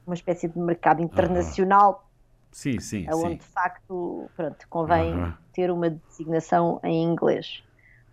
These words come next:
Speaker 1: Agora, nada disso a obriga, repara, o Piketty de quem falou, eh, é, é da Paris School of Economics.
Speaker 2: Aham, eu
Speaker 1: <laughs> Ah,
Speaker 2: sei, eu
Speaker 1: portanto,
Speaker 2: sei.
Speaker 1: o nome,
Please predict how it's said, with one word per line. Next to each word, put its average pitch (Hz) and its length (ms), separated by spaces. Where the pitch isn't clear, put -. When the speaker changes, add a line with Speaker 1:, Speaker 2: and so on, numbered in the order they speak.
Speaker 1:
Agora, 247 400
nada 269 360
disso 285 420
a 294 220
obriga, 277 500
repara, 226 380
o 202 180
Piketty 247 560
de - 60
quem 226 180
falou, 247 640
eh, 233 800
é, - 20
é 220 80
da 233 180
Paris 240 480
School 262 280
of 240 80
Economics. 240 560
Speaker 2:
Aham, 196 420
eu 220 140
Speaker 1:
<laughs> - 40
Ah, 202 160
Speaker 2:
sei, 226 200
eu - 0
Speaker 1:
portanto, 233 280
Speaker 2:
sei. 208 200
Speaker 1:
o 254 40
nome, 247 280